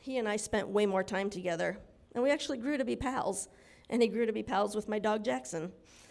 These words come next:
At some point over the years, when I spoke of him, suddenly I had switched to referring to him as my stepfather.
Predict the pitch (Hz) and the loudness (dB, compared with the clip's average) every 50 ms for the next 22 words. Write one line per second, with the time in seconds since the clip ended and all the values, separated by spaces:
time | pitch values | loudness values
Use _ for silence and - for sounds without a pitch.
0 | - - - - - - - 196 - - 240 247 233 - 247 247 240 240 233 233 | -20 -20 -20 -20 -10 -2 -2 0 2 2 2 2 2 4 4 6 6 6 4 6
1 | 220 202 202 208 220 269 254 226 - 180 185 180 180 185 - - - 226 247 247 | 2 2 2 2 4 4 4 4 2 0 0 0 0 -2 -2 2 4 4 4 4
2 | 240 208 196 226 185 156 160 196 202 - - - - - 233 233 214 226 226 220 | 2 0 0 -2 -2 -2 -2 -6 -8 -10 -14 -8 0 2 4 4 4 4 4 4
3 | 214 202 190 196 208 180 185 - - - 233 240 240 - - - - - - - | 6 4 4 2 0 -2 -2 -4 -2 2 2 2 2 0 -6 -10 -12 -16 -18 -20
4 | _ _ _ _ _ _ - 196 196 202 202 - 226 226 226 214 185 175 202 170 | _ _ _ _ _ _ -6 -4 -2 -2 -2 0 0 2 2 2 0 0 0 -2
5 | 165 160 160 - 185 - 185 170 175 - - 202 - - - 156 151 - - 143 | -2 -2 -4 -4 -6 -4 -4 -4 -2 2 2 0 0 0 -4 -6 -4 -4 -4 -8
6 | - | -8